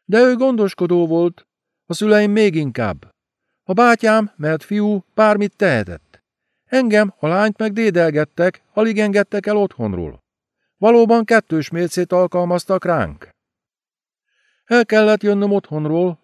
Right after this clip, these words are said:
hogy bebizonyítsam, meg tudok állni a magam lábán." Bűntudatot érezve abbahagyta a locsogást. Nem válaszolt a kérdésemre.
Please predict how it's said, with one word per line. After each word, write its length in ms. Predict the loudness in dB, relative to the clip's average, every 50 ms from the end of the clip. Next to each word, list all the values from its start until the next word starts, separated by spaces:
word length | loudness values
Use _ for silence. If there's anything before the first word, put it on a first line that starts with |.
| _ _
hogy 100 | -6 -4
bebizonyítsam, 920 | -4 -2 -2 -4 -4 -4 -4 -2 -2 -4 -6 -4 -2 -2 -2 -2 -2 -6 _
meg 160 | _ -6 -6
tudok 340 | -4 _ -2 -2 -2 0 0
állni 260 | 0 2 2 2 0
a 60 | 0 0
magam 280 | -2 0 -2 -2 -2
lábán." 540 | 0 0 0 -2 -2 -4 -8 -12 -14 -18 _ _ _ _ _ _ _ _ _ _ _ _ _ _ _ _ _ _ _ _ _ _ _ _
Bűntudatot 720 | _ 0 0 0 2 0 -2 -2 -2 0 0 -2 -4 -2 -2
érezve 440 | -2 0 2 2 0 0 -2 0
abbahagyta 680 | 0 0 0 -2 -2 -2 -2 -4 -4 -4 _ -2 -2 0
a 40 |
locsogást. 760 | -2 -4 -6 -10 -14 -16 -16 -16 -18 -18 -20 -20 -20 _ _ _ _ _ _ _ _ _ _ _ _ _ _ _ _
Nem 220 | _ -2 0 2 2
válaszolt 500 | 2 4 4 2 0 0 -2 -2 -2 -2
a 80 | -4
kérdésemre. 840 | -2 0 0 0 0 0 -2 -4 -4 -6 -10 -12 -12 -14 -16 -18 _